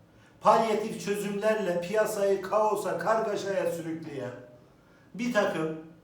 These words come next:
kulaktan dolma toplantılar yapılıyor. Bu iş böyle olmaz. Sevgili dostlarım, bakınız,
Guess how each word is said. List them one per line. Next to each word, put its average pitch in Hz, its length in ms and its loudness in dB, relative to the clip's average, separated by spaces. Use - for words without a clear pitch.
kulaktan 202 600 2
dolma 165 340 -2
toplantılar 147 800 -4
yapılıyor. 110 540 -6
Bu 165 120 -2
iş - 220 -6
böyle 139 240 -2
olmaz. 123 600 -4
Sevgili 214 440 0
dostlarım, 202 540 0
bakınız, 165 680 0